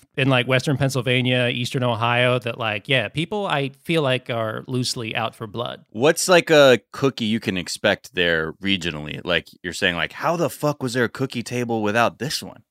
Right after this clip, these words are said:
Speaker 2: Like, I'm guessing, like, Italian
Speaker 1: Oh.
Speaker 2: wedding cookies, probably.
Speaker 1: Yeah, like, Italian wedding cookies for sure, but I feel like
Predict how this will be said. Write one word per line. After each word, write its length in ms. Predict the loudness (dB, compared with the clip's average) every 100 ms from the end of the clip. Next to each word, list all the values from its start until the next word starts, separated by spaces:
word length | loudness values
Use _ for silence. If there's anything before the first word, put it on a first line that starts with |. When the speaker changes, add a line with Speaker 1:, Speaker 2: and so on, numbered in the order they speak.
| _ -2
Speaker 2:
Like, 200 | -2 0
I'm 160 | 0 2
guessing, 360 | 2 2 2
like, 160 | 4 6
Italian 460 | 6 6 6 4 4
Speaker 1:
Oh. 20 |
Speaker 2:
wedding 280 | 4 4 2
cookies, 480 | 0 0 -4 -6
probably. 580 | 0 4 4 2 -4 -6 2
Speaker 1:
Yeah, 260 | 4 6
like, 100 | 6
Italian 320 | 4 4 4 4
wedding 180 | 4
cookies 260 | 2 -2 -2
for 100 | -4
sure, 280 | -2 2 2
but 80 | 2
I 40 |
feel 180 | 0 -4
like 120 | -4